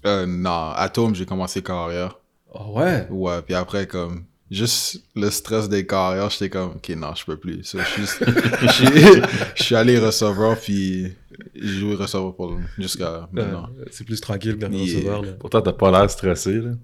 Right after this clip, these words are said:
Speaker 2: Ah non, c'est ça,
Speaker 1: Plus
Speaker 2: exact.
Speaker 1: maintenant, mais quand j'étais, quand j'étais
Speaker 2: Ouais.
Speaker 1: jeune, puis il fallait que j'apprenne les jeux de tout le monde, c'était comme,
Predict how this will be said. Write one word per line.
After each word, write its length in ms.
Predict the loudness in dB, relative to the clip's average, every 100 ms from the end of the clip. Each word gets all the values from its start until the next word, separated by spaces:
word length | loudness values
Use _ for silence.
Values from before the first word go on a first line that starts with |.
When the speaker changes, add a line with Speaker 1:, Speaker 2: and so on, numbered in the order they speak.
| -8
Speaker 2:
Ah 120 | -6
non, 140 | -6
c'est 140 | -8 -8
ça, 180 | -6 -2
Speaker 1:
Plus 140 | 2
Speaker 2:
exact. 60 | 2
Speaker 1:
maintenant, 360 | 2 2 2 2
mais 460 | 2 -2 -4 -6 -6
quand 160 | -6
j'étais, 260 | -4 -2 -4 -6 -10
quand 380 | -6 -4 -4 -6
j'étais 200 | -4 -4
Speaker 2:
Ouais. 40 | -2
Speaker 1:
jeune, 180 | -4 -4
puis 100 | -4
il 40 |
fallait 160 | -2 -2
que 40 |
j'apprenne 360 | -4 -6 -6 -4
les 100 | -4
jeux 180 | -6 -6
de 120 | -6
tout 180 | -6 -6
le 60 |
monde, 260 | -4 -6 -8
c'était 220 | -10 -10
comme, 300 | -10 -12